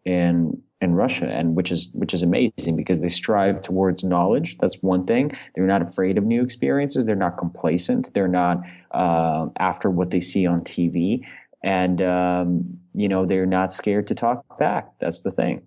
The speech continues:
You know, they're not, they don't come there just to learn English or, like, better their skill. They come there for new experiences. They come there to m-, meet some expats, you know,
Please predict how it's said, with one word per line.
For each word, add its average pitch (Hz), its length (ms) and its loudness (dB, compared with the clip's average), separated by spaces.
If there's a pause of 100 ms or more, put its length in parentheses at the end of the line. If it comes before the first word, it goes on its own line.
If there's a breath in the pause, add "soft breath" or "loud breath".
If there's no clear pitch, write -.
(180)
You 92 80 -2
know, 92 180 2
they're 95 140 2
not, 101 280 2
they 104 60 2
don't 110 160 0
come 110 200 0
there 110 120 2
just 98 280 -4
to 101 100 -4
learn 101 200 2
English 104 380 0
or, 90 60 0
like, 82 200 0
better 90 240 2
their 90 140 2
skill. 90 520 0 (200 loud breath)
They 101 80 2
come 101 240 2
there 95 180 2
for 95 360 0 (240)
new 104 340 2
experiences. 87 680 -2
They 80 100 0
come 98 240 2
there 92 160 2
to 90 140 -4
m-, 92 440 2
meet 101 200 2
some 98 180 2
expats, 92 640 0 (380 loud breath)
you 87 120 0
know, 85 440 0